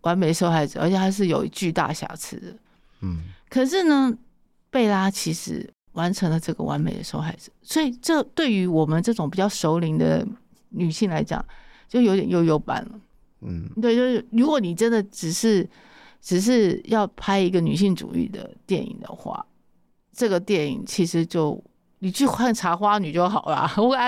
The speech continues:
Speaker 1: 看《安娜卡列尼娜》就好了，你知道吗？这我们刚刚讲的，她都脱胎自于《茶花女》、安娜卡列尼娜那些以前的古时候的妓女。
Speaker 2: 的一些概念。
Speaker 1: 对，那些概念，然后《脂肪球》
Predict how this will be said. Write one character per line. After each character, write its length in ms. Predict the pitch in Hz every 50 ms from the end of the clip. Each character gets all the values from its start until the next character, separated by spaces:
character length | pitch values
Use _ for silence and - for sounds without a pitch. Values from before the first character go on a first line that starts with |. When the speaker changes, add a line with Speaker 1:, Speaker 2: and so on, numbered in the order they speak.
| 247 226 233 -
Speaker 1:
看 200 | - 254 254 247
《安 100 | 262 269
娜 140 | 240 233
卡 260 | 226 - - - - -
列 200 | 202 247 233 220
尼 160 | 202 185 185
娜》 180 | 202 214 208 208
就 180 | 208 214 214
好 200 | 196 202 160 - -
了， 180 | 104 107 - - - - - - -
你 60 | - 254
知 40 |
道 80 | 330 311
吗？ 220 | 294 269 233 226 - - - - - -
这 200 | - - 370 359 - _ _ _
我 180 | - 220 214 175
们 180 | 202 233 254 262
刚 200 | 277 302 311 311
刚 120 | 330 320
讲 200 | - 254 170 151
的， 80 | 156 160
她 140 | 190 247
都 140 | 254 294 277
脱 240 | 262 - - 254 247
胎 220 | 247 247 247 214
自 340 | 202 - - 208 208 202 185
于 240 | 165 160 139 135 151 -
《茶 320 | - - - 160 147 156 160
花 320 | 170 170 165 160 165 165
女》、 300 | 165 160 151 151 135 - -
安 160 | 170 170 165
娜 160 | 170 165 156
卡 220 | 156 - - 139 143
列 120 | 151 160
尼 80 | 156 156
娜 160 | 151 156 156
那 60 | 170
些 140 | 175 175 175
以 160 | 165 160 160
前 180 | - - 180 196
的 80 | 214
古 160 | 202 185 165
时 80 | 165 190
候 100 | 196 196
的 100 | 190 185
妓 220 | 185 208 220 202
女。 80 | 165 104
Speaker 2:
的 40 | 98
一 60 | 101
些 260 | - 113 104 98 98
概 240 | 98 - 110 101 92
念。 260 | 87 90 90 85 - - -
Speaker 1:
对， 220 | - 269 247 214
那 120 | 220 247 240
些 140 | 240 247
概 280 | 226 240 226 208 196 190
念， 200 | 196 196 185 -
然 120 | 175 190
后 120 | 208 220 220
《脂 220 | 220 - 214 220
肪 220 | 208 175 143 - -
球》 640 | - - 170 - 76 - - 50 - - 202 -